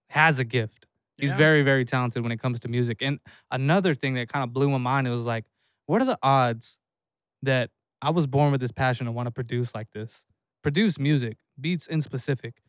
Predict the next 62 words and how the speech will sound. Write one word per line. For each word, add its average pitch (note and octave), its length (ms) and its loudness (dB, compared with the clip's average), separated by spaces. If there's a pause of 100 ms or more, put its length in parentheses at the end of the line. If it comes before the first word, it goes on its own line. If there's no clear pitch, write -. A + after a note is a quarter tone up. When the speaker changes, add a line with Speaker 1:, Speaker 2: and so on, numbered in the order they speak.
(520)
Speaker 1:
And D3 160 0
then D3+ 140 4
I, D3 240 2
I D#3 40 0
grow D#3 380 2
up E3 240 0 (480)
down C#3+ 260 0
the C#3+ 80 0
street D#3 380 -4
in D3+ 140 -2
the D3+ 80 0
same D#3+ 380 -2
group D#3 200 -4
of C#3 80 -10
friends D3 260 -2
as B2+ 180 -2
somebody D3+ 380 -2
who C#3+ 180 -2
was C3 160 -4
doing D3+ 240 2
the C#3 80 0
exact C3 380 -2
same C3 220 -2
thing, B2+ 320 -2 (520)
but B2 340 -4 (220)
he - 140 -12
was C#3+ 180 2
on C3 100 0
a A#2+ 80 -2
level A#2+ 380 -4
unrecognizable B2+ 800 0
to - 120 -10
me, A2 180 -6 (580)
it D3 60 2
was D#3+ 140 4
like F#3+ 140 2
I G3 60 2
had F#3 140 4
a D3 40 2
mentor C#3+ 440 2
the A2+ 100 -4
whole A#2+ 140 -2
time. A2 320 -10 (920)
Speaker 2:
Yeah, A3+ 180 -4
you A#3 120 2
know, C4 100 4
and A3+ 80 6
he A3 80 6
Speaker 1:
What - 60 2
Speaker 2:
was F3 80 4
Speaker 1:
are - 40 2
the - 100 2
Speaker 2:
real C3 80 -2
cool - 100 4
about - 220 2
Speaker 1:
odds? - 20 -6
Speaker 2:
it A#2+ 100 -12
too. A#3+ 200 -2
And, F#3 100 2
like, D#3 140 0
he F3 100 -2
would F3 260 -2